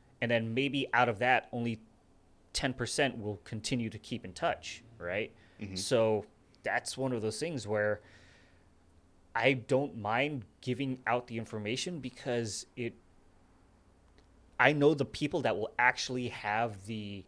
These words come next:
Speaker 1: the courage to reach out, those are the people that I wanna work with,
Speaker 2: Yeah.
Speaker 1: right? And then the ones that constantly come, just like you, right? Out of all of the times I went to the clubs,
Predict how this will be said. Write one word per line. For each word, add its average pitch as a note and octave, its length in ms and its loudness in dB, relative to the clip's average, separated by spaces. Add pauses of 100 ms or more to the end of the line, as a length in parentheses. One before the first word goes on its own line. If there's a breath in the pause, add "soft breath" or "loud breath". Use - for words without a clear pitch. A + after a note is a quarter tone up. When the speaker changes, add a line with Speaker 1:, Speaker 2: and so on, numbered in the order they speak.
(120)
Speaker 1:
the G2+ 100 -12
courage D3 760 -8 (380)
to B2+ 200 -6
reach G#2+ 360 -6 (120)
out, C#3+ 260 4 (160)
those A#2+ 220 0
are B2 60 -4
the A2+ 60 -4
people A2 280 -6
that G#2 100 -4
I G2+ 60 -2
wanna F#2+ 240 -6
work F2+ 260 -10
with, D#2+ 160 -14 (640)
Speaker 2:
Yeah. D2+ 220 0
Speaker 1:
right? - 160 -4 (640 soft breath)
And A2 100 -2
then A2 220 0
the A2 80 -6
ones B2+ 240 2
that A#2 160 0
constantly B2 440 -4
come, B2 200 -6 (100)
just C3+ 280 -4
like B2+ 260 0
you, C#3 340 -4
right? G2+ 280 -4
Out A#2+ 140 6
of A2 120 -2 (100)
all C#3+ 220 2
of F#3 40 -2
the F3 80 -6
times C#3+ 360 -2
I A2+ 80 0
went A#2 320 -2
to A#2+ 360 -4 (360 loud breath)
the G#2 80 -10
clubs, G2 680 -2